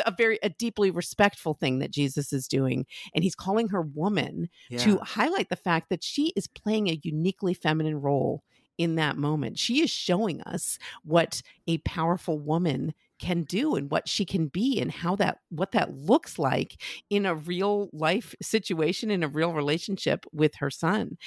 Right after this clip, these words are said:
Speaker 1: So I, I love to reflect on that and note that she is so fully woman in that moment.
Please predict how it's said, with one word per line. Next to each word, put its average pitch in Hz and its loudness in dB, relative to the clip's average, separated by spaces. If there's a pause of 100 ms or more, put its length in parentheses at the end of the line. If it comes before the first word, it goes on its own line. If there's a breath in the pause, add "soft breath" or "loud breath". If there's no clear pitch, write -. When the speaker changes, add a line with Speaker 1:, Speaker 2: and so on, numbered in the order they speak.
(180 loud breath)
Speaker 1:
So 214 -2
I, 196 0
I 214 0
love 214 0
to 294 -6
reflect 196 -2
on 196 0
that 190 2
and 160 -2
note 160 0
that 156 0 (220 loud breath)
she - 0
is 208 -2
so 233 2
fully 254 0
woman 185 2
in 165 0
that 156 2
moment. 151 -2